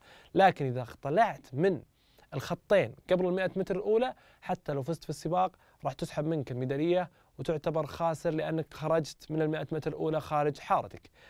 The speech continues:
ال-، القانون الآخر دفع أو تعمد دفع أو عرقلة أحد المتنافسين يبعدك من المنافسة، وأحيانًا يعرضك لعقوبة أنهم يوقفونك في بطولات أخرى لأنك تعمدت إيقاف أو عرقلة أحد المتنافسين،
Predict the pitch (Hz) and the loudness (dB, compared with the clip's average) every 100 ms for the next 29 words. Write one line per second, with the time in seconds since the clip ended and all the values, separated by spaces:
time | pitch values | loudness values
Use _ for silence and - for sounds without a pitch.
0 | - - - - 180 185 185 185 220 285 | -20 -20 -10 2 4 6 4 4 4 6
1 | 277 240 247 247 277 262 - _ - 147 | 4 4 0 0 0 -2 -6 _ -4 4
2 | 226 - - - 147 143 - 165 214 185 | 4 2 -12 -4 -2 -2 -2 0 2 0
3 | 147 202 185 143 139 170 208 175 139 190 | 2 2 2 -2 2 2 2 0 -4 -6
4 | 240 202 214 214 208 - 226 226 175 165 | -4 -2 -2 -2 -4 -2 0 0 0 -2
5 | 165 185 - 175 170 170 143 117 123 143 | 0 -4 -2 -2 0 0 -2 -4 -4 -4
6 | - 180 175 151 165 170 - 147 147 190 | 0 0 0 0 0 0 -2 -4 -2 -2
7 | 190 220 - - - 139 135 139 - 175 | 2 0 -2 -18 -6 -2 0 -2 -2 -2
8 | 165 - 139 139 156 160 - 170 170 156 | -2 -2 -4 -2 -2 -2 -4 -6 -2 -2
9 | 160 156 - 143 156 160 160 - _ - | -2 -4 -6 -4 -2 -2 -6 -12 _ -20
10 | - 156 - 160 156 147 - - 147 143 | -6 -6 2 4 6 4 -6 -8 -2 2
11 | 165 160 156 147 - 160 165 170 156 175 | 2 2 -4 -4 -6 -4 -2 -2 -2 -2
12 | 165 165 196 | -4 -2 -2